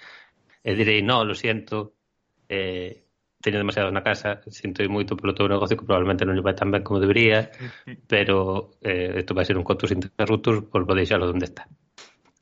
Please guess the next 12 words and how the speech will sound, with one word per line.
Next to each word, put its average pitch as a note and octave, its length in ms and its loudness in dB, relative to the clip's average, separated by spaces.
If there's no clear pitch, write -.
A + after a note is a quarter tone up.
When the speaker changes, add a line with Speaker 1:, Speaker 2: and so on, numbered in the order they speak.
Speaker 1:
Entonces, C#3 640 2
os A2+ 240 0
libros C#3 400 6
que A#2+ 320 0
están A#2 320 0
na A2+ 40 2
miña A#2+ 200 0
lista, A2+ 880 0
bueno, G#2 400 0
a G#2 80 -4
todas A2+ 320 -2
estas, A2+ 400 -2